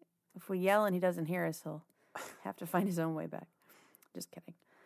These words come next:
No, there's a lot to do there besides just trails and the floating and the fishing, and there was the swimming pool, which was nice. I think it was at least an Olympic size, if not two.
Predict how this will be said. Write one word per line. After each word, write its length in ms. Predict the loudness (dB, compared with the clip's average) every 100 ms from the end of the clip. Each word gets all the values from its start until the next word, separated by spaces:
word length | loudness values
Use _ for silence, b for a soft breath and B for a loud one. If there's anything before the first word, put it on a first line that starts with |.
| b b b b b b b
No, 160 | 8 12
there's 180 | 12 10
a 60 |
lot 260 | 10 10 8
to 100 | 4
do 200 | 4 6
there 140 | 6
besides 400 | 6 4 4 2
just 220 | 0 -4 2
trails 600 | 4 6 4 0 -8 -4
and 380 | 0 2 2 2
the 60 | 0
floating 640 | 2 2 4 2 0 -2 -4
and 240 | -4 -2
the 60 | -4
fishing, 800 | 0 0 2 0 2 0 -2 -2
and 440 | -2 0 0 0 0
there 260 | 0 -2
was 580 | -2 -2 -2 -4 -6 -8 -10 -18 -6
the 120 | -4
swimming 380 | -2 0 0 0
pool, 300 | 0 2 2
which 160 | -2 -6
was 240 | -8 -10 -8
nice. 540 | -4 -2 -2 -6 -10 -8 -10 -10 -8
I 60 |
think 140 | -2 -2
it 20 |
was 140 | -2
at 120 | -2
least 400 | 0 0 -2 -6 -4
an 80 | -2
Olympic 420 | 0 -2 -4 -6
size, 300 | -4 -4 -4
if 140 | -6 -6
not 180 | -6 -6
two. 440 | -4 -2 -2